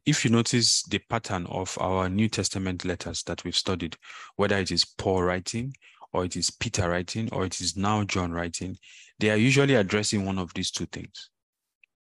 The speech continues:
Either they are addressing the danger of adversity, because adversity has the capability either to advance you in God or to pull you away from God.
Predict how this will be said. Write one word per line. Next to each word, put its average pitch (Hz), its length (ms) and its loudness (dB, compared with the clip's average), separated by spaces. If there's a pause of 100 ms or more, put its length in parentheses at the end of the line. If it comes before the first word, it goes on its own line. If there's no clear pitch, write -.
(140)
Either 113 220 2
they 104 120 2
are 87 160 2
addressing 98 400 0
the 90 100 -4
danger 98 360 0
of 85 100 -4
adversity, 87 640 -4 (320)
because 92 200 0
adversity 101 680 -2 (320)
has 101 420 -2
the - 100 -2
capability 90 800 -2
either 104 260 2
to 98 180 0
advance 92 520 -2
you 95 100 0
in 85 120 -2
God 90 280 -2 (680)
or 95 160 -2
to 92 160 -4
pull 98 260 -2
you 92 140 0
away 85 160 -2
from 82 220 -10
God. - 280 -12